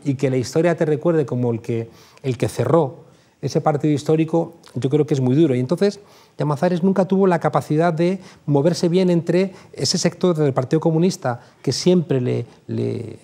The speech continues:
le echaba arena en los engranajes, y un Partido Socialista que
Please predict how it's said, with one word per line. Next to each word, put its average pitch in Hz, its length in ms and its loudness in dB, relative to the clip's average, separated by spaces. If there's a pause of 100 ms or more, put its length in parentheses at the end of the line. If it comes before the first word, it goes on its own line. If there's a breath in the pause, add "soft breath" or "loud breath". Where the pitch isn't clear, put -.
le 123 120 -4
echaba 151 460 0
arena 143 400 2
en 131 80 0
los 127 180 -2
engranajes, 165 720 0 (320 loud breath)
y 147 80 0
un 165 80 0
Partido 175 420 2
Socialista 165 600 -2
que 175 260 -2